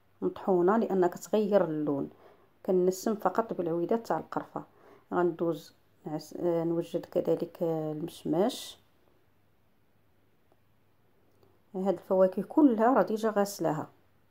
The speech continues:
غاسلاها حتى نشفت، عاد بديت دابا كنوجدها باش نعسلها. كنوضع المشماش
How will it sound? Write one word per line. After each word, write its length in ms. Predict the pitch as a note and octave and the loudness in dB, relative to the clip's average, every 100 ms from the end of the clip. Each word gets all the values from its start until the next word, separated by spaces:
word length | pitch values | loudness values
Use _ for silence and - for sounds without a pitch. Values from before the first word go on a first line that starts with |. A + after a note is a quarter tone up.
| _ _ _ _ _ _ _ E3+ | _ _ _ _ _ _ _ -10
غاسلاها 560 | D#3+ - D#3+ E3 G#3+ | -10 -6 -6 0 2
حتى 280 | A#3+ - - | 2 -2 -2
نشفت، 480 | B3 - - C4+ - | -2 -2 -2 -2 0
عاد 200 | G#3 G#3 | -4 -4
بديت 280 | F#3 F#3 - | -6 -6 -2
دابا 180 | F3+ F#3+ | 0 0
كنوجدها 1040 | F#3 E3+ E3 E3 F3 F3+ E3+ E3+ D#3+ E3 | 0 0 -2 -4 -2 0 0 0 -2 -2
باش 260 | G#3 G#3 F3+ | -4 -6 -6
نعسلها. 680 | E3+ D#3+ D#3 - - D3 D3+ - _ _ _ _ _ _ - | -4 -4 -6 -8 -8 -8 -10 -16 _ _ _ _ _ _ -6
كنوضع 300 | F3+ E3 D#3+ | -4 -2 -2
المشماش 800 | D#3 D3+ - F3 A3+ C#4+ - | -4 -6 -2 2 4 2 -2